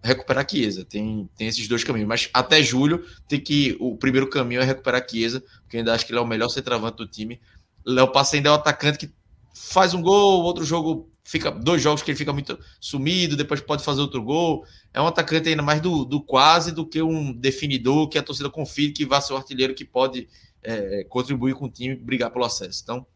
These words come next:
é um jogador de mais até agora tem mais dúvidas do que certezas. A mesma coisa que Chiesa pela questão física, e Amarildo nem se fala, que é, hoje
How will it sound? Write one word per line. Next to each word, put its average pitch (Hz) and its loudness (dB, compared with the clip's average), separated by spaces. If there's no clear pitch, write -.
é 117 -2
um 127 0
jogador 131 2
de 127 -6
mais 135 0
até 110 0
agora 127 2
tem 127 -8
mais 147 2
dúvidas 139 0
do 143 -4
que 143 -10
certezas. 107 -6
A - -6
mesma 127 -2
coisa 123 -4
que 127 -4
Chiesa 117 0
pela 120 -4
questão 123 -6
física, 131 -4
e - 6
Amarildo 156 4
nem 156 -2
se - -8
fala, 120 -2
que - -6
é, 127 -2
hoje 117 -2